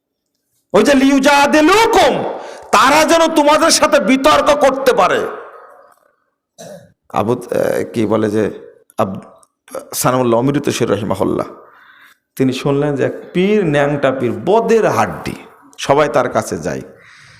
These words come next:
তো চলো তো, পীর নাকি উল্টাপাল্টা কথা বলে, তো ন্যাংটা।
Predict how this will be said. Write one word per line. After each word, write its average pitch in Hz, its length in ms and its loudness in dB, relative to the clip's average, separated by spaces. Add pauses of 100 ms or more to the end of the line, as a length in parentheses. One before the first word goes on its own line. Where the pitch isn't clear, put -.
(240)
তো 156 140 2
চলো 185 260 2
তো, 185 140 0
পীর 180 260 0
নাকি 175 180 0
উল্টাপাল্টা 165 560 0
কথা 147 240 -2
বলে, 147 280 -2 (240)
তো 165 60 0
ন্যাংটা। 208 640 0